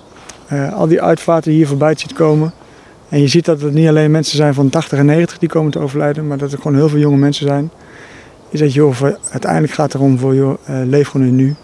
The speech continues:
En zorg gewoon dat je de dingen gewoon nu gewoon goed, eh, goed doet. Want je weet niet of er een toekomst is.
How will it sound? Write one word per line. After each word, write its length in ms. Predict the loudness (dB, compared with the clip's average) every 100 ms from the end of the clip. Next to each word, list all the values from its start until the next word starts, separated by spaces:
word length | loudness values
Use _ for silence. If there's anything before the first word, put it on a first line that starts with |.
| -20 -20 -20 -20 -20 -20 -20 -10
En 100 | -4
zorg 260 | 0 0 0
gewoon 160 | -2
dat 120 | 0
je 60 | 0
de 60 | 0
dingen 220 | 2 0
gewoon 160 | 0 0
nu 140 | 0
gewoon 220 | -2 -4
goed, 260 | -4 -6 -2
eh, 320 | -2 -2 -6
goed 220 | -6 -4
doet. 260 | -2 -4 -10 -20 -20 -20 -20 -20 -10 -8
Want 140 | -2
je 100 | 0
weet 140 | 2
niet 140 | 2 0
of 80 | -2
er 60 |
een 80 | -4
toekomst 380 | -4 -4 -4 -6
is. 180 | -12